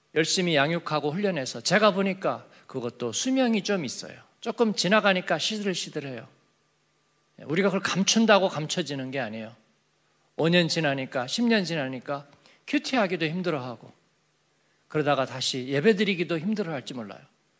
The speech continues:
이게 무슨 생로병사입니까? 속 사람은 날로 새롭다고 그랬는데 성도여 어찌할꼬? 하나님의 말씀 앞에 서는 것이 그렇게 힘들어서 그건요,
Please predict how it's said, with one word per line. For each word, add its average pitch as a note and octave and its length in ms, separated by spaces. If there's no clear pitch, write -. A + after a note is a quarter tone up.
이게 D#3 160
무슨 C#3 260
생로병사입니까? C3 1160
속 - 220
사람은 F3+ 380
날로 E3+ 300
새롭다고 G#3 560
그랬는데 A#2 580
성도여 F#3+ 560
어찌할꼬? C3+ 760
하나님의 E3+ 420
말씀 D#3+ 340
앞에 G3 400
서는 G#3+ 300
것이 D#3 260
그렇게 C#3 340
힘들어서 C#3+ 640
그건요, D#3 520